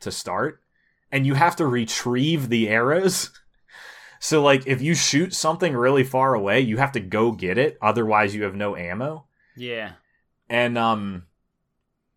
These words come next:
Speaker 1: so, like, there's traps and enemies that you're dealing with, and you have to, like, shoot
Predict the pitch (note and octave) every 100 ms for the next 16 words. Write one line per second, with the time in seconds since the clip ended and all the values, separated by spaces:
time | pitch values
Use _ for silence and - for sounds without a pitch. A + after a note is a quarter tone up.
0 | _ _ - - C#3 C3+ C3 B2+ - -
1 | A#2+ B2 - - C#3 C#3+ E3 - A#2 C3
2 | E3+ B2 G#2 G#2 F#2+ G2 G2+ G2 F#2 F#2+
3 | F#2+ - G#2+ A2 A#2 C3+ - A#2 A2+ G2
4 | - _ - - - E3+